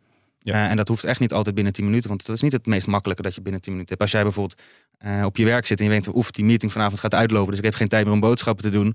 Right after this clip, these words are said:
Speaker 2: maar ik heb nu wel even tien minuten om, eh, een bestelling te plaatsen en tussen zes en acht laat ik het bezorgen door Peddler."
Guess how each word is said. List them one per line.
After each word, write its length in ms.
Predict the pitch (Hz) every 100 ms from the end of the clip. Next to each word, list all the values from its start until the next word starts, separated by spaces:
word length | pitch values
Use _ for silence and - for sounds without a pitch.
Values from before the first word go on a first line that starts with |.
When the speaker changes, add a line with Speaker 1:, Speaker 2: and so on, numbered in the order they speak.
| - -
Speaker 2:
maar 80 | 107
ik 60 |
heb 100 | 110
nu 120 | 110 110
wel 140 | 113
even 140 | 110 -
tien 120 | 113
minuten 260 | 104 104
om, 120 | 104 104
eh, 140 | 101 98 -
een 200 | 104 101
bestelling 340 | - 123 120
te 80 | 104
plaatsen 380 | 104 95 - 104
en 120 | 101
tussen 200 | 104 104
zes 160 | 107
en 80 | 104
acht 120 | 107 107
laat 120 | 107
ik 60 |
het 100 | 101
bezorgen 300 | 101 104 104 107
door 80 |
Peddler." 260 | 104 117 104